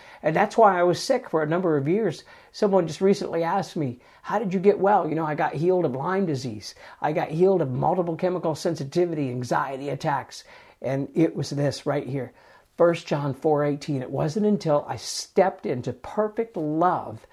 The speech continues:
and cast out the spirits of fear. Took a little bit of time, but I was able to do it. So I want to tell you this. Here's some signs that you might have a tormentor or being tormented by fear. Maybe you're fearful, and often,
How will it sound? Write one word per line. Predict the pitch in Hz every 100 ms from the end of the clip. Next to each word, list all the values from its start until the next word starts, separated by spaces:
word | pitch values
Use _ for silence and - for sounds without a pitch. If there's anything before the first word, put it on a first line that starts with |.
| - - - -
and | 156 156 -
cast | - 190 202 - - -
out | 180 147 127 -
the | 151
spirits | - - 151 143 139
of | 135
fear. | - 131 98
Took | - 180
a |
little | 208 196
bit | 190
of | 165
time, | - 202 160 135 139 - - - - -
but | 196
I | 170
was | 170 165
able | 175 170 156
to | 143
do | 120 151 117
it. | - _ - - -
So | - -
I | 139
want | 180 208
to | 156
tell | 170 165
you | 147 107
this. | - - - - -
Here's | - 208 247
some | 240
signs | 190 - 170 151 120 117
that | 143 127
you | 160
might | 156 190 - _ _
have | - 160 165 190
a |
tormentor | - - 180 175 147 131
or | 131
being | 139 165 147
tormented | - 160 143 131 127
by | 120
fear. | - 139 101 - - -
Maybe | - 160 254 254 - - - _
you're | 165
fearful, | 156 - 185 190 175 - 110 113
and |
often, | 131 165 170 143 135